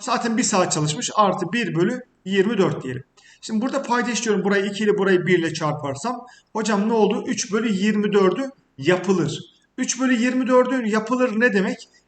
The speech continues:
Yani bir bölü sekizi biter diyor. İşin bir bölü sekizi biter.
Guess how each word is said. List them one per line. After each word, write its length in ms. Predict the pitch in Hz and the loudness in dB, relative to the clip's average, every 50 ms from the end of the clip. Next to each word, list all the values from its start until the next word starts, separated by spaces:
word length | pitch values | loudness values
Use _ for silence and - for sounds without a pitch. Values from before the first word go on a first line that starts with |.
| _ | _
Yani 320 | - 185 185 180 175 156 156 | -4 -2 0 0 0 0 2
bir 220 | 233 254 240 196 | 2 0 2 2
bölü 180 | 208 208 196 190 | 2 2 0 0
sekizi 500 | 196 208 208 202 202 190 233 277 262 - _ _ _ _ _ - | 0 0 0 0 0 -2 -4 -6 -8 -12 _ _ _ _ _ -6
biter 440 | 185 - - 208 220 220 202 156 151 | -6 -4 0 2 2 4 2 2 0
diyor. 180 | 139 135 131 - | -4 -6 -6 -6
İşin 380 | - 190 - - 170 180 220 220 - _ - - _ _ _ - | -8 -6 -4 -2 -2 -2 -4 -6 -10 _ -20 -20 _ _ _ -4
bir 240 | 170 220 220 190 | -2 0 0 0
bölü 120 | 175 175 175 | 0 0 0
sekizi 340 | - 180 165 202 214 233 180 | -2 -4 -4 -2 -4 -4 -4
biter. 240 | - 151 135 127 | -4 -4 -6 -8